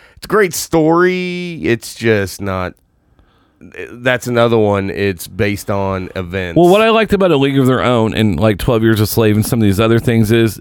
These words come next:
Speaker 2: is even if it's an adaptation of real events,
Speaker 1: That's the word I was looking for.
Speaker 2: um, but it, but it brings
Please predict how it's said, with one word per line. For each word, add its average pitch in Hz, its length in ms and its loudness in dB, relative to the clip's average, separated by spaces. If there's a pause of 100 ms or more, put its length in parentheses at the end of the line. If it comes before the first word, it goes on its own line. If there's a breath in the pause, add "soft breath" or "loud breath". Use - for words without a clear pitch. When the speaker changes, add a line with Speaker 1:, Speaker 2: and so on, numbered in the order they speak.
Speaker 2:
is 107 240 0
even 131 240 0
if 120 140 0
it's 107 100 -2
an 104 100 -2
adaptation 104 880 0
of 95 200 0
real 104 160 2
events, 98 340 0
Speaker 1:
That's - 80 -14
the 90 60 -8
word 85 180 -8
I 80 40 -8
was 80 120 -14
looking 82 160 -14
for. 85 240 -10
Speaker 2:
um, 104 240 0
but 120 180 0
it, 117 100 0 (120)
but 120 240 0
it 107 80 -2
brings 131 640 2